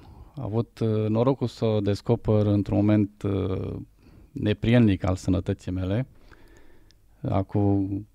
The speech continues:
vreo câțiva ani, când, uh, eram în căutarea unei, uh, soluții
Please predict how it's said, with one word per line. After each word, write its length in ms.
vreo 160
câțiva 500
ani, 580
când, 480
uh, 580
eram 260
în 80
căutarea 480
unei, 380
uh, 320
soluții 840